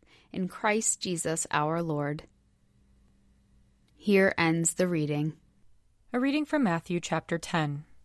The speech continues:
Speaker 2: Whoever welcomes you welcomes me, and whoever welcomes me welcomes the one who sent me.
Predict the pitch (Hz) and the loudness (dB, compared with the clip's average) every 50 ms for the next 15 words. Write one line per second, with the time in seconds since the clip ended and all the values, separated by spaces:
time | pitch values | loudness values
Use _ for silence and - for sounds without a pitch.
0 | _ _ _ _ _ - - - - - _ _ _ _ _ _ - - _ _ | _ _ _ _ _ -20 -20 -20 -20 -20 _ _ _ _ _ _ -20 -20 _ _
1 | _ _ _ - 214 208 190 170 202 196 196 208 214 233 - 247 233 226 208 - | _ _ _ 2 4 4 4 4 4 4 6 6 6 6 4 2 0 0 0 -2
2 | 214 214 214 208 196 185 185 - - 190 190 180 - - 175 165 160 151 147 - | -2 -2 -2 0 0 0 0 0 -2 -6 -6 -6 -6 -6 -6 -4 -6 -6 -10 -14
3 | _ _ _ _ _ _ _ _ - - 185 180 190 202 202 202 202 202 202 208 | _ _ _ _ _ _ _ _ -6 -2 -2 0 2 4 4 4 4 2 4 4
4 | 202 208 202 - 220 214 208 196 - 214 220 240 247 240 240 226 214 - - 214 | 4 4 4 2 -2 -4 -4 -4 -2 -2 0 0 0 0 0 -2 -4 0 4 4
5 | 214 202 - 214 202 202 196 - - 190 190 185 180 180 165 - 196 185 - - | 4 4 4 0 -2 -2 -4 -4 -4 -2 0 0 -2 -2 -4 -4 -6 -6 -6 -4
6 | - 165 165 - 170 165 156 151 151 - | -6 -6 -6 -6 -6 -6 -6 -6 -8 -10